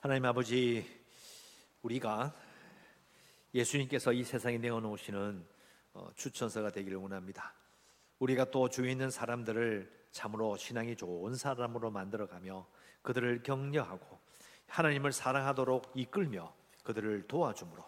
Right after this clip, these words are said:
주위에 있는 사람이 나의 신앙의 공식 추천사가 되기를 원합니다. 우리가 한, 한 형제 자매로서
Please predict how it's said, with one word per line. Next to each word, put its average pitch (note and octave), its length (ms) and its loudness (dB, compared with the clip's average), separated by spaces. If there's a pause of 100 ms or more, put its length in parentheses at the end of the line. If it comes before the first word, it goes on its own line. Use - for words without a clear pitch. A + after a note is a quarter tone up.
(1000)
주위에 B2+ 220 2
있는 C3 200 0
사람이 A#2 460 -2
나의 A#2 280 0
신앙의 G#2+ 600 -2 (220)
공식 A#2 540 -6
추천사가 A#2+ 1040 -2
되기를 G#2 640 -2
원합니다. F#2+ 640 -8 (520)
우리가 C#3 240 8
한, E3+ 420 4
한 E3+ 240 4
형제 D#3+ 480 6
자매로서 A#2+ 680 2